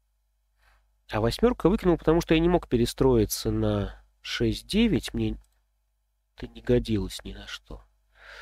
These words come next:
Так, пятёрка бамбуков. Там выходила,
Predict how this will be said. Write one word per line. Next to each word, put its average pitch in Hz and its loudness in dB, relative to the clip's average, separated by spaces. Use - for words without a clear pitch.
Так, - -4
пятёрка - -4
бамбуков. 143 -2
Там 107 -4
выходила, 208 0